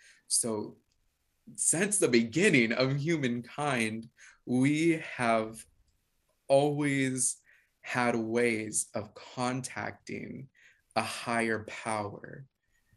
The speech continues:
and divination or oracles were the way in which we put ourselves in that dialogue, right? And we inserted ourselves in that dialogue or initiated it.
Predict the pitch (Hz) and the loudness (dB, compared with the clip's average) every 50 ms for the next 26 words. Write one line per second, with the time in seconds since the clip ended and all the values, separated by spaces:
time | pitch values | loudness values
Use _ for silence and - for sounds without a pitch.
0 | _ - - 117 113 110 107 104 104 104 104 107 107 117 127 - 135 123 120 135 | _ -4 -2 0 2 2 2 2 0 0 -2 -6 -8 -6 -4 -2 -2 0 0 0
1 | 123 117 110 107 104 - - 113 107 107 110 - 110 107 107 - - 120 123 127 | 0 0 -2 -2 -2 -4 -4 -4 -4 -6 -6 -6 -4 -4 -4 -4 -4 -2 0 0
2 | 131 127 120 117 - 110 110 107 - 113 107 107 107 104 107 107 107 107 107 104 | 0 0 -2 -4 -6 -6 -4 -2 -2 -2 -2 -2 -4 -4 -4 -4 -4 -4 -4 -6
3 | 104 104 104 101 - - - - 104 104 101 101 104 104 101 104 - _ _ _ | -6 -8 -8 -8 -8 -10 -10 -10 -10 -10 -10 -10 -10 -10 -12 -14 -18 _ _ _
4 | - - _ _ - - - 143 139 131 - 131 107 101 - - - 101 - - | -20 -20 _ _ -20 -10 -6 -4 -4 -4 -4 -4 -6 -2 -2 -2 -2 -4 -6 -6
5 | 98 - - - - 117 110 107 101 101 - - - - 104 107 107 104 101 101 | -4 -4 -4 -4 -4 -10 -10 -10 -10 -10 -12 -12 -12 -12 -12 -10 -10 -10 -12 -14
6 | - - 82 - - - _ _ _ _ _ _ _ _ _ _ _ _ _ _ | -16 -18 -20 -20 -20 -20 _ _ _ _ _ _ _ _ _ _ _ _ _ _
7 | - 110 107 104 107 107 107 - 113 107 104 104 104 101 104 104 - - 107 107 | -10 -8 -6 -4 -4 -4 -4 -4 -6 -8 -8 -8 -8 -8 -4 -4 -4 -4 -4 -8
8 | 113 - 113 113 - - - - - - - - - - - 98 98 98 104 110 | -10 -10 -12 -12 -12 -12 -12 -10 -12 -12 -12 -14 -16 -14 -14 -14 -12 -12 -14 -14
9 | - - - 113 107 110 110 107 107 - - 120 117 - - - - - - - | -8 -2 0 0 0 0 -2 -4 -4 -6 -8 -8 -10 -14 -14 -16 -16 -18 -18 -20
10 | _ | _